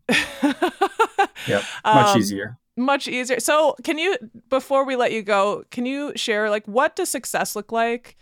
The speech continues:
Speaker 2: When will you know this project has succeeded in its goals?
Speaker 1: Yeah, so I think there's data. Uh, ridership is kind of the main thing.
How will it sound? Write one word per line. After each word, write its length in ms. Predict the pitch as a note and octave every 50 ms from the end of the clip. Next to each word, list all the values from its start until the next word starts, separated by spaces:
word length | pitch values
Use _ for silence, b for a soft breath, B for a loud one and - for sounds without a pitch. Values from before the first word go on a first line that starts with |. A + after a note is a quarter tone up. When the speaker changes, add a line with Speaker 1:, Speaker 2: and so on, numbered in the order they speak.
| _ _ _ -
Speaker 2:
When 240 | - G#3 A#3 A#3 B3+
will 100 | B3+ B3
you 120 | A#3+ A3+
know 240 | G#3 G3+ F#3 F#3+ G3
this 160 | E3 G3 F#3+
project 540 | - - F#3 F3 - E3+ F#3 - - - -
has 220 | - - G3 F3+ -
succeeded 580 | - G3 - - - F#3+ F3 D#3+ F3 E3+ E3
in 100 | D#3 D#3
its 160 | D3 - - -
goals? 440 | - E2+ D#2+ F2+ - - - - - _ _ _ _ _ _ _ _ -
Speaker 1:
Yeah, 220 | B3+ B3 A#3 G3+
so 140 | F#3 F#3 A3
I 40 | G#3+
think 180 | G#3+ A#3 A#3 -
there's 260 | A3+ G#3 G3 F3+ F3+
data. 500 | C#3+ B2+ D#3 D3 D3+ D#3+ E3 E3+ F3 F3 - - _ _ -
Uh, 280 | D3 D3 C#3 C3+ B2 G2+
ridership 640 | B2 C3 C3 C3+ C#3 C#3+ D3 C#3 - D3+ C#3 B2+
is 160 | C#3 C3 A#2+ -
kind 200 | - C#3+ C3+ B2+
of 100 | A#2+ A#2
the 80 | B2 A2+
main 240 | A2+ A#2 B2 B2
thing. 360 | B2 - A2 A2+ A#2 B2+ B2+